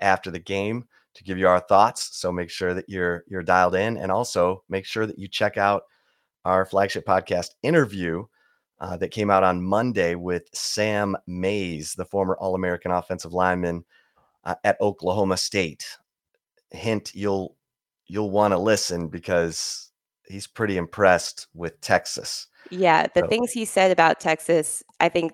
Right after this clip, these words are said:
Speaker 2: the fans that are questioning Texas after that close win over Iowa State definitely need to listen to what Sam Mays, a former All-American offensive lineman, went to Oklahoma State. So it's not some Texas fan that's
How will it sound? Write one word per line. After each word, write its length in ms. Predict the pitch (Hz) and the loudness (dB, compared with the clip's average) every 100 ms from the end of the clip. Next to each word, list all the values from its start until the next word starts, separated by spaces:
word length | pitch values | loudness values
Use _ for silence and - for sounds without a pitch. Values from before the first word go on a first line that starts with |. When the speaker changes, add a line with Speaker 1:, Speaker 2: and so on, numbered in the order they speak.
| - | -4
Speaker 2:
the 80 | 165 | 2
fans 320 | 202 220 214 | 4 6 6
that 140 | 208 | 8
are 180 | 190 160 | 10 8
questioning 560 | - 190 185 - 180 175 | 4 4 4 2 -2 2
Texas 420 | 170 - 156 - | 0 2 0 4
after 280 | 147 - 151 | 2 2 0
that 180 | 147 | 0
close 420 | - - 165 170 147 | -4 2 4 2 0
win 400 | 156 160 156 160 | 2 2 0 0
over 340 | 156 151 151 151 | 0 4 4 6
Iowa 380 | 151 156 151 | 6 4 2
State 420 | 147 - 147 151 - _ _ _ _ - | -4 0 0 0 -6 _ _ _ _ 4
definitely 420 | 180 175 160 156 | 6 6 4 2
need 220 | 151 151 | 0 -2
to 120 | - 147 | -2 -2
listen 300 | 143 - 143 | -2 -2 -2
to 80 | |
what 180 | 139 131 | -2 -2
Sam 320 | - 151 151 | 0 0 2
Mays, 300 | 147 139 143 | 2 0 0
a 80 | 160 | -4
former 360 | - 156 151 147 | 0 0 2 4
All-American 840 | 147 156 147 147 147 143 139 139 | 4 2 0 0 -2 -2 -4 -2
offensive 500 | - 143 139 147 147 | 0 0 0 -4 -4
lineman, 360 | 143 143 143 139 _ _ - | -2 0 0 -4 _ _ -6
went 220 | 156 202 | 0 2
to 120 | - | 4
Oklahoma 380 | 196 196 185 185 | 4 6 4 4
State. 340 | 185 165 156 - | 2 2 2 0
So 100 | 151 | -4
it's 120 | 165 | 0
not 180 | 175 - | 0 0
some 160 | 170 | -4
Texas 400 | 180 170 - - | 0 -2 -2 -4
fan 320 | 143 143 143 | -4 -2 0
that's 320 | 143 139 - | 0 0 -2